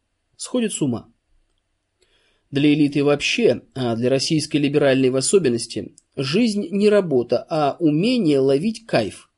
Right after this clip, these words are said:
в театре жизни, в котором можно много и долго говорить о работе, по существу ее презирая, что и показано в сцене рабочего дня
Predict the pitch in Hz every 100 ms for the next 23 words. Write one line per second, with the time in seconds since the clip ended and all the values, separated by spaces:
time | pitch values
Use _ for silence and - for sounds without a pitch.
0 | _ _ _ - 240 185 165 185 165 117
1 | 110 107 - - _ 165 180 185 170 156
2 | 139 139 233 208 139 127 208 214 170 165
3 | - - 220 254 233 131 117 - 131 127
4 | 123 147 233 - 113 120 - 123 135 -
5 | 156 147 151 180 220 196 87 - _ _
6 | _ - - 294 285 254 170 156 151 147
7 | - 170 147 147 143 151 143 196 220 202
8 | 160 127 123 123